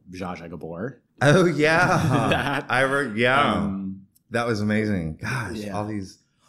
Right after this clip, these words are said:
Speaker 2: I actually, you know, there was, I, in maybe just 'cause I haven't seen it in a couple years now, but I used to know the entire movie by heart. I
Speaker 1: Oh my
Speaker 2: could
Speaker 1: God.
Speaker 2: recite the entire movie just, like, to friends.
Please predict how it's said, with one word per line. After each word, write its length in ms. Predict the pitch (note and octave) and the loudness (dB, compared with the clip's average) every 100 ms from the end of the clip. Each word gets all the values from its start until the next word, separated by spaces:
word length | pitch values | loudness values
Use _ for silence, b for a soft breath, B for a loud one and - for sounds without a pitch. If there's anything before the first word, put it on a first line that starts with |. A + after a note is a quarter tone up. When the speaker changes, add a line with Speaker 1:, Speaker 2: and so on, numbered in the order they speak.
| b | b
Speaker 2:
I 260 | D#3 G3 C4 | 2 2 2
actually, 480 | C3+ E3+ - F3+ D3 | 2 0 0 -2 0
you 120 | C3 | 2
know, 180 | C#3+ B2+ | 2 2
there 180 | B2 C#3+ | 2 2
was, 360 | D3+ C3 - - | 0 -2 -6 0
I, 220 | C3 B2 | 0 0
in 400 | - B2+ B2 A2+ - | -4 -2 -2 -4 -8
maybe 720 | A2 A2+ A#2 A#2 G#2+ - E2+ F#2+ | -2 0 2 0 -4 -8 -10 -6
just 220 | G2+ - | -8 -6
'cause 80 | G2+ | -2
I 60 | |
haven't 200 | F#2+ F#2+ | -2 -2
seen 240 | - F#2+ F#2+ | -4 -4 -2
it 100 | F2+ | -2
in 200 | F2 E2+ | -4 -6
a 60 | |
couple 240 | E2+ - F2+ | -8 -8 -6
years 240 | E2 D#2 | -6 -8
now, 160 | E2 D2+ | -10 -10
but 320 | D#2+ D#2 - b b _ | -10 -12 -14 b b _
I 100 | G#2+ | 0
used 280 | C3+ F#3+ - | 2 0 -4
to 60 | A#2 | -2
know 140 | G#2+ | 0
the 80 | F#2+ | 0
entire 480 | F#2+ F#2+ - A2+ G#2 | -2 -6 -6 -4 -2
movie 300 | F#2 F2+ F2 | -2 -4 -6
by 180 | C#2+ C#2+ | -8 -12
heart. 440 | E2+ D#2 G1+ - _ | -10 -10 -12 -16 _
I 100 | F#2 | -6
Speaker 1:
Oh 20 | |
my 60 | G2+ | -2
Speaker 2:
could 180 | A2 G2+ | -2 -2
Speaker 1:
God. 240 | F2 F2 | -6 -8
Speaker 2:
recite 360 | G2 - F2+ E2 | -6 -4 -6 -6
the 80 | F2+ | -8
entire 380 | F2 - G2 F#2+ | -8 -10 -8 -6
movie 500 | F2+ F2+ D#2 D2 - _ _ _ - | -6 -6 -8 -12 -18 _ _ _ -12
just, 240 | E2+ - | -12 -6
like, 240 | F2+ E2 - | -6 -6 -8
to 100 | F2 | -8
friends. 680 | F2+ E2 C#2+ D2 - - | -6 -8 -10 -14 -16 -18